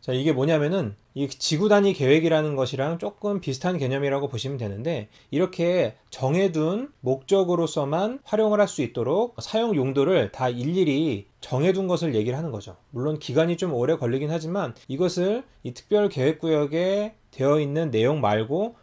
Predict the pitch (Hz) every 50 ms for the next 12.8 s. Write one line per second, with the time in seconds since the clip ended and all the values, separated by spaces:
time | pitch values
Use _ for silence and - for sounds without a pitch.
0 | _ - - 135 143 165 180 180 175 165 165 160 165 170 165 - 123 113 120 131
1 | 139 143 175 185 175 117 104 - - 156 143 123 135 135 185 220 233 _ _ _
2 | - 135 139 120 117 127 139 151 151 170 175 180 175 143 113 113 117 143 180 214
3 | 247 - - 131 117 123 127 143 160 147 202 208 - - 214 196 175 131 117 110
4 | - 135 120 120 143 120 104 - _ - _ _ 135 135 143 143 - - 175 185
5 | 190 202 220 220 - - 208 202 196 185 180 185 190 - 202 196 170 123 113 -
6 | - 131 - 113 - - - 107 90 95 _ _ _ - 143 139 147 170 175 190
7 | 190 196 180 123 104 - - - - 147 139 147 147 139 143 190 220 220 240 247
8 | 247 226 220 220 - 202 180 180 170 165 147 135 117 110 117 147 196 262 302 311
9 | _ _ _ 160 127 120 127 151 147 131 120 113 107 117 113 - - - 247 254
10 | 269 262 247 226 214 - - - 139 127 139 147 - - 190 220 226 226 208 208
11 | 190 180 165 151 135 123 113 117 127 170 170 156 131 110 120 131 113 - - _
12 | - 110 113 120 131 151 156 127 107 107 104 110 151 170 123 107